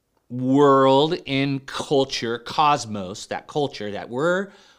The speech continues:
we're plopped in the middle of, right? It's gonna message, "Here's how you're supposed to be. Here's what you're supposed to believe. Here's how you're supposed to behave," out of the, the beliefs that are all godless, right?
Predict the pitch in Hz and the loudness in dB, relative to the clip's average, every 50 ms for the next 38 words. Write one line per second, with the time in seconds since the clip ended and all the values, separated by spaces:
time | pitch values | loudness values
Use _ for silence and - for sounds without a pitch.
0 | _ - 135 139 - - - - 175 156 160 165 160 - - - 147 135 127 123 | _ -4 -2 -2 -2 -2 -2 -2 0 0 0 0 -2 -6 -12 -10 -8 -6 -6 -6
1 | 127 143 143 135 104 92 90 76 78 107 104 _ _ _ _ _ _ _ _ _ | -6 -6 -6 -6 -6 -8 -10 -12 -16 -16 -18 _ _ _ _ _ _ _ _ _
2 | _ _ _ _ - 110 110 120 127 - _ _ _ _ _ _ _ - 180 180 | _ _ _ _ -10 -8 -6 -6 -6 -8 _ _ _ _ _ _ _ -8 -8 -8
3 | - - - 202 208 202 185 165 143 127 - _ _ _ _ _ _ _ - 120 | -8 -6 -2 0 0 2 2 0 -2 -4 -8 _ _ _ _ _ _ _ -10 -6
4 | 135 160 175 180 - - 151 127 117 120 131 139 - - - _ _ _ _ _ | -2 -2 -2 -2 -2 -2 -2 -2 -2 -4 -8 -12 -14 -16 -18 _ _ _ _ _
5 | _ - 170 180 170 - 170 151 143 135 - - 131 120 - - - 98 113 110 | _ -4 -2 -2 0 0 0 0 0 -2 -2 -4 -4 -4 -4 -6 -14 -14 -10 -10
6 | 104 95 92 90 139 170 185 175 - 160 151 156 - 135 131 - 135 127 120 - | -8 -10 -10 -8 -6 -6 -6 -4 -6 -8 -8 -8 -10 -12 -8 -6 -6 -6 -6 -8
7 | 110 98 113 104 98 110 107 101 95 82 80 - 160 180 185 175 - - - - | -12 -12 -12 -10 -8 -8 -8 -8 -8 -10 -8 -6 -4 -4 -4 -4 -8 -14 -20 -18
8 | _ - 160 165 156 147 143 - 165 156 151 - - 127 120 123 120 113 180 185 | _ -6 -4 -4 -4 -4 -8 -8 -8 -8 -8 -10 -12 -12 -12 -10 -6 -2 0 2
9 | 165 147 135 127 120 - - 131 139 139 135 123 120 120 101 - - - 123 127 | 2 2 2 0 -2 -2 0 0 0 0 -2 -4 -8 -10 -12 -12 -12 -10 -8 -8
10 | 110 - 135 135 135 175 165 143 - - - _ _ - 160 160 160 156 160 156 | -6 -4 -4 -4 -2 -2 -4 -4 -6 -12 -20 _ _ -2 0 2 2 0 2 2
11 | 180 180 180 175 143 127 165 165 170 180 175 147 131 101 90 - - - - _ | 4 4 4 2 0 0 0 2 2 2 0 -2 -4 -10 -14 -16 -18 -20 -20 _
12 | _ _ - 123 139 131 | _ _ -10 -8 -8 -8